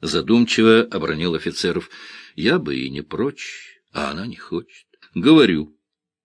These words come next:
ну хочешь, я уйду из лесу, опять поступлю на лесопилку». Она в ответ: «Тебе плохо, Алексей? Будем жить вместе,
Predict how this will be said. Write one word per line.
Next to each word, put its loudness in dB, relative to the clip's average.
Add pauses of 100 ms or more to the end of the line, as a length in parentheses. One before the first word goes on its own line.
(120)
ну -4
хочешь, 0
я 2
уйду 4
из 2
лесу, -4 (300)
опять 2
поступлю 2
на 2
лесопилку». 2 (680)
Она -2
в -4
ответ: -2 (720)
«Тебе -6
плохо, -4
Алексей? -12 (1080)
Будем 4
жить 0
вместе, -4